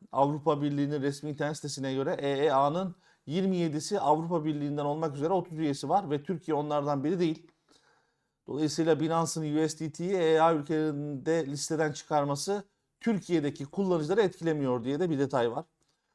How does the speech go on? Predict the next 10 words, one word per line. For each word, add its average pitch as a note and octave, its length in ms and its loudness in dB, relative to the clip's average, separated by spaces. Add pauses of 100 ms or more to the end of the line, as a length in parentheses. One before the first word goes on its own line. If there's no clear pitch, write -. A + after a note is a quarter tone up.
(140)
Türk G3+ 240 -4
kullanıcılar F3 480 0
aynı G3 300 4
şekilde D3+ 380 -2
işlemlerine E3 640 -2 (400)
devam F3 420 6
edebilecek D#3+ 840 2 (840)
diye D#3 420 0
bir C#3+ 100 0
yazı. C#3+ 380 0